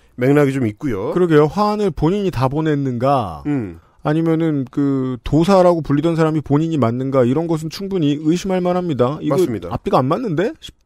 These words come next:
Speaker 2: 싶기도 해요.
Speaker 1: 이제 그러다 보니까 이제 유튜브에서 추정하는 것처럼 이 사람이,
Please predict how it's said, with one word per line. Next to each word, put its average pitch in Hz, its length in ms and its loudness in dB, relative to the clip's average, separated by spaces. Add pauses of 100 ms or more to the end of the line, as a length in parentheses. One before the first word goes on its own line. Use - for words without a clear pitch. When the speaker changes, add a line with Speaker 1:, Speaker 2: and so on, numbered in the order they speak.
(160)
Speaker 2:
싶기도 170 200 0
해요. 151 300 0
Speaker 1:
이제 151 100 -6
그러다 269 300 4
보니까 143 360 -2
이제 117 160 -6
유튜브에서 226 580 -2
추정하는 262 460 0
것처럼 175 360 -2
이 131 60 -2
사람이, 196 640 0